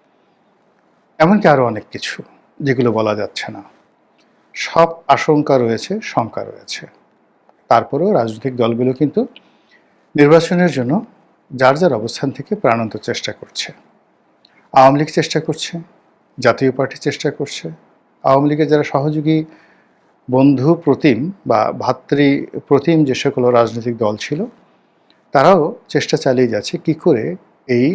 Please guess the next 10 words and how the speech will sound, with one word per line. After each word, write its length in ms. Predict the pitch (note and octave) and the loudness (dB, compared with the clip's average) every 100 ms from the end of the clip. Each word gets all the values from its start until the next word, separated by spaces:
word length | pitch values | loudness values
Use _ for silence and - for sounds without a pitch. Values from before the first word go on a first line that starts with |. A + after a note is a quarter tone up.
| - | -2
নির্বাচনে 480 | C3+ A#2+ A#2 - D#3+ | 0 2 0 0 0
অংশগ্রহণ 480 | C3 G2 G#2+ F#2+ G2+ - | 0 -2 -10 -8 -10 -10
করা 160 | F#2 - | -12 -12
যায়। 160 | F#2+ - _ _ _ C#3 | -18 -20 _ _ _ 0
মূল 140 | C3 B2+ | 0 2
কারণ 240 | A#2+ B2+ | 2 2
হলো 200 | D3 G#3 - _ _ _ _ _ _ _ _ _ _ _ - | 0 0 -2 _ _ _ _ _ _ _ _ _ _ _ 0
নির্বাচন 360 | D3+ D#3+ G3 G3+ | 4 4 4 4
আমাদের 240 | F3+ F3 | 4 6
একটা 220 | E3+ E3+ | 4 2